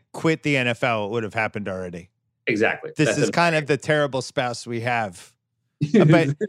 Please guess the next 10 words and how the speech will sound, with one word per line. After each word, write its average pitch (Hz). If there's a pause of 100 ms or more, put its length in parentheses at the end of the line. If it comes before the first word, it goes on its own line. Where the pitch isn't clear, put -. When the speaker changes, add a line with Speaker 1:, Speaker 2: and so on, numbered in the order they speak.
(120)
Speaker 2:
Right. 147
Speaker 1:
I 180
will 247
say, 254
though, 190
like, 135 (760)
I've 160
been 190
shocked 160
by 131